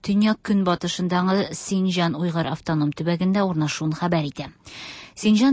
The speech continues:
ягъни Көнчыгыш Төркистан төбәгендә тагын кырык биш кеше террорчылыкта гаепләнеп кулга алынган иде. Кеше хокуклары активистлары исә гаепләүләрне кире кага.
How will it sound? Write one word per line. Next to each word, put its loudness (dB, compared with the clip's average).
ягъни 0
Көнчыгыш -2
Төркистан -2
төбәгендә 0
тагын -2
кырык -4
биш -4
кеше -4
террорчылыкта 0
гаепләнеп 0
кулга 2
алынган 0
иде. -12
Кеше 0
хокуклары 0
активистлары 0
исә 0
гаепләүләрне 0
кире 0
кага. 0